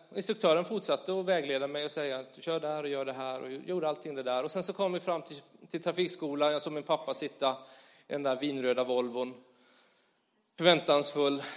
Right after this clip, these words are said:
och jag skulle parkera bilen. Jag stängde av motorn. Jag bara ville försvinna därifrån. Instruktören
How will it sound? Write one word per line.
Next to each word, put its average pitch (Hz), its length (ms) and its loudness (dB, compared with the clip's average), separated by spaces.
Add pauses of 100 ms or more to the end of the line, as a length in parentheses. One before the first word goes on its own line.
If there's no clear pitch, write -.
(180)
och 165 60 0
jag 147 140 2
skulle 139 280 2
parkera 139 520 0
bilen. 120 520 -4 (1080)
Jag 135 140 -6
stängde 123 300 -2
av 117 80 2
motorn. 110 560 -6 (1400)
Jag 127 140 0
bara 117 120 2
ville 104 400 -4
försvinna 104 420 -10
därifrån. - 360 -10 (1700)
Instruktören 131 760 0